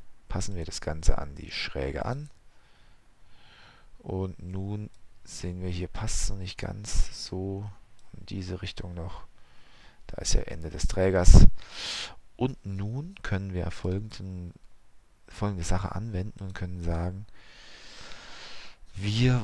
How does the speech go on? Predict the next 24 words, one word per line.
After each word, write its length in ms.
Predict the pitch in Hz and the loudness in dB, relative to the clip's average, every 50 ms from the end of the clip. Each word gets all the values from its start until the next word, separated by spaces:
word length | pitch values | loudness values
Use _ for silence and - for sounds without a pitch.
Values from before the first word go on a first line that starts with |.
| 90 76 76 | -4 -4 -4
wollen 680 | 78 80 82 85 87 90 90 90 92 95 95 95 - - - - - - - - - - - - - - - - - - - - - - - - - - - - _ _ _ - - - - - - - - - - - - - - - - | -2 0 0 0 0 0 0 -2 -4 -6 -8 -10 -12 -16 -18 -20 -20 -16 -12 -10 -10 -10 -12 -14 -18 -20 -20 -20 -20 -20 -20 -20 -20 -20 -20 -20 -20 -20 -20 -20 _ _ _ -20 -20 -20 -20 -20 -20 -20 -20 -20 -20 -20 -20 -20 -20 -14 -6
eine 880 | - 85 90 87 87 87 85 85 85 85 82 82 85 85 85 82 80 80 82 - - - - - 101 107 104 87 | -2 2 4 4 4 4 2 0 0 -2 0 0 0 0 -2 -4 -4 -8 -10 -14 -16 -16 -18 -20 -20 -16 -14 -8
neue, 480 | 87 85 85 85 87 87 87 85 85 - - | -6 -4 -2 -2 -2 0 -2 -2 -4 -6 -6
wir 140 | - 90 85 | -6 -6 -4
wollen 160 | 90 95 98 | -2 -2 -2
das 160 | 98 95 - | 0 2 2
einfach 260 | - 87 87 87 - | 2 2 0 -4 -6
abschneiden. 680 | - - - - - 80 80 76 73 76 76 - - - - - | -4 -4 -2 -2 -4 -4 -6 -8 -10 -10 -10 -12 -14 -16 -16 -16
Das 200 | - - - - | -14 -12 -10 -8
könnte 260 | - 101 90 87 92 | -8 -8 -8 -8 -8
man, 200 | 90 87 87 90 - - - - - - - - - - - - - _ - - | -6 -6 -6 -8 -10 -12 -16 -20 -20 -20 -20 -20 -20 -20 -20 -20 -20 _ -16 -10
könnte 300 | - - 90 92 87 87 | -8 -8 -8 -8 -8 -10
in 60 | 90 | -8
dem 200 | 87 87 90 90 | -8 -10 -10 -8
Fall 180 | - - 87 85 | -6 -6 -6 -6
so 220 | 85 87 92 104 | -6 -8 -8 -10
gut 240 | - 135 - - - | -10 -12 -12 -12 -12
funktionieren, 1000 | - 117 117 - - - 101 104 104 104 104 101 104 101 101 101 104 101 104 104 - - - - - - - - - - - - - - - | -12 -12 -12 -10 -10 -10 -10 -8 -6 -6 -4 -4 -4 -4 -6 -8 -10 -12 -12 -14 -18 -20 -20 -20 -20 -20 -20 -20 -18 -18 -16 -16 -16 -18 -16
indem 240 | - 92 92 90 | -14 -12 -10 -10
wir 220 | 82 80 73 71 73 - - - | -10 -8 -8 -10 -12 -14 -16 -14
das 220 | - 80 - - | -12 -10 -10 -10
Trim 260 | - - 101 113 123 131 | -8 -8 -8 -8 -8 -10
Tool 260 | - - 120 113 113 - | -10 -8 -6 -4 -4 -4
anwenden 840 | - 104 104 104 101 101 101 101 101 - - - 95 95 95 95 | -4 -6 -6 -6 -6 -6 -4 -6 -6 -8 -12 -14 -12 -12 -12 -12